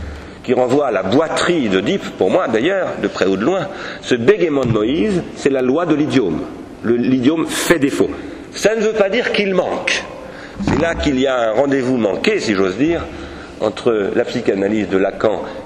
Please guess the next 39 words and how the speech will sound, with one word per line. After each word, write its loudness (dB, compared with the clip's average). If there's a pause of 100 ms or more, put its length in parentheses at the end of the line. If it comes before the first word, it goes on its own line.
et 0
la 0
pensée -2
de -2 (200)
Deleuze 0 (160)
sur -6
cette -4
question, -2
parce -2
que 0
Deleuze 0 (560)
a, -2
a, 0 (580)
à 0
juste -2
titre, -2
à -2
mon 0
avis, 0 (880)
euh, -4 (140)
blâmé 2
cette -2
pensée 0
du 0
manque, 0 (760)
mais 2
en 0
même 0
temps, 0
je 2
crois 2
que 0
du 0
coup, 0
il -2
n'a 4
peut-être -2
pas -2
suffisamment 0